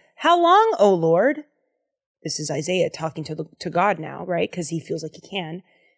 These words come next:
Then I said, "How long, O Lord?" And he said, "Until cities lie waste without inhabitant and houses without people,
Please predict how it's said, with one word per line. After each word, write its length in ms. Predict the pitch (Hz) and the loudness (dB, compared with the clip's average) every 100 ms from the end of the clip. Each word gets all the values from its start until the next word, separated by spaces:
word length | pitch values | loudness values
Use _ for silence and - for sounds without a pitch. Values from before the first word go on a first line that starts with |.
| _ _ - | _ _ -4
Then 160 | 240 | 0
I 60 | 247 | 2
said, 180 | 240 233 | 0 0
"How 160 | 285 339 | 4 6
long, 260 | 370 403 | 6 6
O 100 | 214 | 4
Lord?" 440 | 175 170 185 254 254 _ _ | 2 0 0 0 -6 _ _
And 120 | 180 | -8
he 100 | 180 | -6
said, 260 | 180 180 165 | -6 -4 -4
"Until 320 | 160 - 170 | -6 -8 -8
cities 680 | 170 - 202 208 226 233 - | -8 -6 -4 -4 -6 -6 -8
lie 280 | 175 170 175 | -6 -4 -4
waste 560 | 160 170 156 - - - _ | -4 -8 -8 -12 -14 -18 _
without 400 | - 156 175 185 | -8 -4 -2 -2
inhabitant 840 | - 156 170 175 156 - 151 - - _ _ - | -4 -8 -6 -6 -8 -10 -16 -16 -20 _ _ -10
and 140 | 160 | -10
houses 580 | 131 175 185 - 214 180 | -8 -8 -6 -8 -8 -8
without 560 | 170 165 - 165 160 _ | -8 -10 -6 -6 -6 _
people, 600 | - 185 - 151 143 | -12 -12 -12 -14 -14